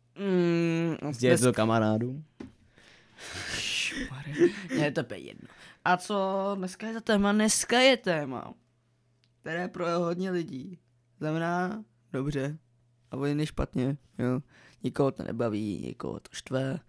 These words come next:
Speaker 1: o, někoho to prostě vyloženě tak baví, že to musí dělat furt. A to je...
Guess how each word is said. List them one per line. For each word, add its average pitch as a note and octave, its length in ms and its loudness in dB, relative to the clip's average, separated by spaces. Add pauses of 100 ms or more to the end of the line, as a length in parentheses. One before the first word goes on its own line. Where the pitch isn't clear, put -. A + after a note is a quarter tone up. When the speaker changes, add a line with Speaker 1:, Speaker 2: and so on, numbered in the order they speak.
(720)
Speaker 1:
o, C#3 460 -2
někoho B2 460 -4
to A#2+ 100 -6
prostě C3 340 -8
vyloženě C3 680 -6
tak C3+ 200 -8
baví, B2+ 540 -6
že B2+ 140 -8
to - 160 -14
musí - 280 -12
dělat - 180 -12
furt. D#3 520 -4 (600)
A C#3+ 120 -4
to E3+ 260 2
je... F#3+ 480 8